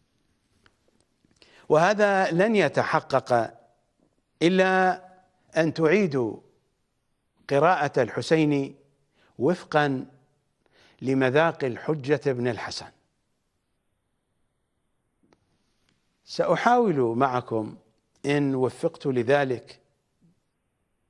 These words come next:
أن أعيد قراءة الحسين في مجموعة حلقات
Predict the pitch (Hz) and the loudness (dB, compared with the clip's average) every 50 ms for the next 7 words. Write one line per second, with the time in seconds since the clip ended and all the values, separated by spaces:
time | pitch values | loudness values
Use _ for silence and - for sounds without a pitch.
0 | _ _ _ _ _ _ - 143 143 143 139 135 131 127 123 123 - 147 139 123 | _ _ _ _ _ _ -2 0 2 2 2 0 0 -2 -4 -4 -2 -2 0 0
1 | 131 165 180 170 143 156 151 147 143 139 - - - - - _ _ _ _ _ | 2 0 0 0 2 2 4 4 2 2 -2 -6 -12 -20 -20 _ _ _ _ _
2 | _ _ _ _ _ _ _ _ _ _ _ _ _ _ _ _ _ _ _ _ | _ _ _ _ _ _ _ _ _ _ _ _ _ _ _ _ _ _ _ _
3 | _ _ _ _ _ _ _ _ _ _ _ _ _ _ _ _ _ _ _ _ | _ _ _ _ _ _ _ _ _ _ _ _ _ _ _ _ _ _ _ _
4 | - - 135 139 156 180 175 143 139 127 - 131 117 - - 123 - - 156 147 | -4 0 2 2 4 2 2 0 -2 -2 0 -2 -2 -2 -4 -4 -2 0 0 2
5 | 143 139 131 127 123 - - _ _ _ _ _ - - 135 135 139 135 120 117 | 0 0 -2 -2 -4 -8 -12 _ _ _ _ _ -8 -4 -2 0 0 0 0 0
6 | 135 160 165 139 131 131 - 135 117 - - 127 123 127 - - 160 151 147 - | 0 0 2 2 0 0 -2 -2 -2 0 2 2 2 2 0 2 0 0 0 -2